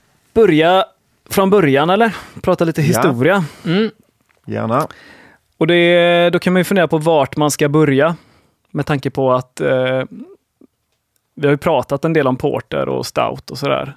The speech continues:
Speaker 1: redan. Och England och hej och hå. Imperial Stout och Ryssland.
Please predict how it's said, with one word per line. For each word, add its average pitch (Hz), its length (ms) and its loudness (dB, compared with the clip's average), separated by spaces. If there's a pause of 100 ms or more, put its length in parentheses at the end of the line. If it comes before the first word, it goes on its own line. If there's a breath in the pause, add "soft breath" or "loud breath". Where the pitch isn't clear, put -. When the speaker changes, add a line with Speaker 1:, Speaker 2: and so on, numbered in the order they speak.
(120)
Speaker 1:
redan. 123 540 -4
Och 127 320 -6 (100)
England 117 580 -4
och 123 280 -6 (360 soft breath)
hej 127 280 -2
och 123 60 -2
hå. 123 260 -4 (440)
Imperial 123 540 0
Stout 117 540 -4
och 123 300 -4
Ryssland. 120 600 -6